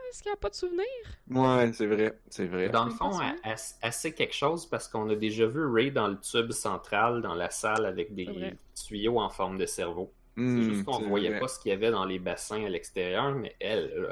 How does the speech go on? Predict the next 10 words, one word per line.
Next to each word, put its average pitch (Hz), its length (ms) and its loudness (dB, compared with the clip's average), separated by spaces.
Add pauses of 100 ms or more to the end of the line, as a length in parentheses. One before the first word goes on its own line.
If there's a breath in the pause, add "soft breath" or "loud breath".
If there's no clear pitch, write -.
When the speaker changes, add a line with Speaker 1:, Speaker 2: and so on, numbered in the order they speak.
Speaker 3:
elle 95 140 0
a 82 40 -2
forcément 90 600 -4
vu 87 160 -12
quelque - 240 -4
chose. 330 80 2
Speaker 1:
Ah, 349 440 2
c'est 277 200 -6
vrai, 370 240 -2
ça. 202 540 -2